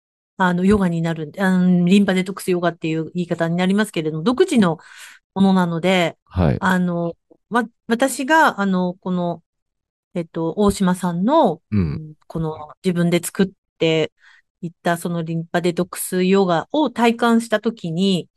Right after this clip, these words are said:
Speaker 2: うん。
Speaker 1: あの、筋肉一つ一つであったりとか、
Speaker 2: はい。
Speaker 1: あの、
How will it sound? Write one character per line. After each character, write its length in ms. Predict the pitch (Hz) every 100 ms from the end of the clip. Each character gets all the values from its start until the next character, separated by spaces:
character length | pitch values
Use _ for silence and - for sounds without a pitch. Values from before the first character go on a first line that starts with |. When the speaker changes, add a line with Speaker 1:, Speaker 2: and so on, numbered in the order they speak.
| _
Speaker 2:
う 40 | 87
ん。 260 | 82 80 -
Speaker 1:
あ 160 | 175
の、 260 | 170 165 170 -
筋 200 | 294 330
肉 420 | 330 302 - 185
一 240 | - 208
つ 160 | 196 202
一 220 | 190 202
つ 200 | 196 170
で 120 | 165
あ 60 | 165
っ 60 |
た 200 | 165 -
り 120 | 143 156
と 120 | 165
か、 480 | - 233 240 190 - _
Speaker 2:
は 220 | - 139 -
い。 60 | -
Speaker 1:
あ 180 | 175
の、 380 | 170 165 160 160